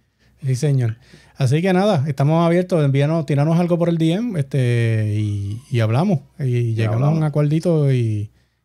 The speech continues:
Speaker 1: y le damos fuerte y te promocionamos acá por las redes y, y por, por nuestro podcast y, y hacemos una unión bien chévere para, para seguir progresando.
Speaker 2: Eso
Speaker 1: En
Speaker 2: es
Speaker 1: este
Speaker 2: así.
Speaker 1: episodio, eh, queríamos, queríamos compartir con ustedes,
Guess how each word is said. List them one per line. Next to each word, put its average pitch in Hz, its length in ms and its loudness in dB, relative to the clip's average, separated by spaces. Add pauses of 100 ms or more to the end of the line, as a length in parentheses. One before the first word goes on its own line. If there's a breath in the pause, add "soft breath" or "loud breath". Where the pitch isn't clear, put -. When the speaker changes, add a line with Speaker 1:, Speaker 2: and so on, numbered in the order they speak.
(140)
Speaker 1:
y 113 260 0
le 107 120 0
damos 127 240 2
fuerte 147 340 -2
y - 20 -2
te 135 120 -4
promocionamos 117 680 -2
acá 123 220 0
por 127 140 -2
las 120 160 0
redes 139 420 0
y, 110 360 -2
y 117 100 -2
por, 107 380 -2 (260)
por 127 120 -6
nuestro 120 260 0
podcast 196 440 0
y, 135 220 2 (540 loud breath)
y 139 80 -2
hacemos 139 440 0
una 165 140 0
unión 160 300 0
bien 156 140 -2
chévere 151 380 -2
para, 113 400 -4
para 110 180 -6
seguir 120 320 -2
progresando. 113 720 0 (540 loud breath)
Speaker 2:
Eso - 120 -4
Speaker 1:
En 160 60 4
Speaker 2:
es - 60 2
Speaker 1:
este - 120 0
Speaker 2:
así. 220 40 2
Speaker 1:
episodio, 240 960 2
eh, 165 500 2
queríamos, 180 560 0 (360 loud breath)
queríamos 151 380 0
compartir 196 360 -2
con 196 160 0
ustedes, 180 600 0